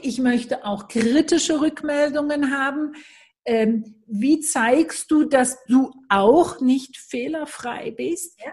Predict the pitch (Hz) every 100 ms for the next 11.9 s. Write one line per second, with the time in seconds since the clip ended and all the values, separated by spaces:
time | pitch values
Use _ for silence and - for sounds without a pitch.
0 | 214 285 294 269 311 - - 320 311 -
1 | - - - _ _ _ - - - -
2 | _ _ _ 254 262 254 269 - 277 269
3 | 247 240 277 226 262 285 254 254 240 220
4 | 247 302 320 330 285 277 285 381 392 392
5 | 311 247 240 254 233 247 262 269 269 262
6 | - 233 233 226 220 - - - _ -
7 | _ - _ 269 269 247 240 240 214 196
8 | 190 190 196 190 185 202 - - - 208
9 | 196 202 208 - 233 233 233 269 - 226
10 | 240 220 - 247 247 247 226 208 185 165
11 | 190 226 254 - 269 320 294 311 320